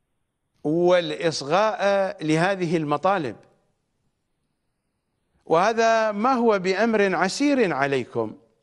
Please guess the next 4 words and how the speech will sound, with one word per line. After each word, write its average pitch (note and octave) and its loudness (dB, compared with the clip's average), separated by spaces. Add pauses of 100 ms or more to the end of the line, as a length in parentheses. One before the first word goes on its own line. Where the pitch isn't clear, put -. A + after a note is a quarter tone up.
(1800)
فإن G3+ -2
الحلقات F3 -2
هذه E3 -2 (1700)
ستكون G3 -2